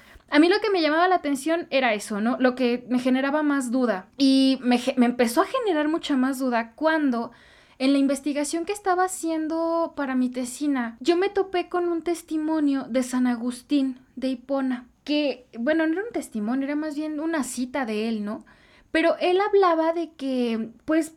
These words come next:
el aborto no se le podía considerar un homicidio. Ni siquiera lo nombra asesinato, ¿no? O sea, lo nombra así como un homicidio. Y dice que no puede ser eso porque, pues,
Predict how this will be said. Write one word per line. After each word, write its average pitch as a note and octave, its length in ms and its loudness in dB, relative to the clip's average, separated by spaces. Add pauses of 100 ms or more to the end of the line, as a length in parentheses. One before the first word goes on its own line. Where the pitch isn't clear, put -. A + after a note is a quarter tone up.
(120)
el F4 180 2
aborto D#4+ 460 0
no F#4 140 0
se F#4+ 160 -2
le G4+ 100 0
podía D4+ 340 -4
considerar D4+ 640 -2
un C#4 140 -2
homicidio. C4+ 760 -4 (340)
Ni B3 120 8
siquiera B3+ 460 2
lo F#4+ 140 2
nombra C4+ 320 0
asesinato, A#3 680 -6
¿no? A3+ 140 -6
O C#4 40 -12
sea, B3 180 -4
lo A#3+ 120 0
nombra B3 300 -2
así D4 220 -8
como D4+ 340 -4
un C4 200 0
homicidio. D4 680 -2 (440)
Y B3+ 80 4
dice C#4 240 2
que E4 120 0
no D#4 200 2
puede E4 220 0
ser E4 220 -4
eso E4 280 -2
porque, D#4 680 -4
pues, D#4 260 -2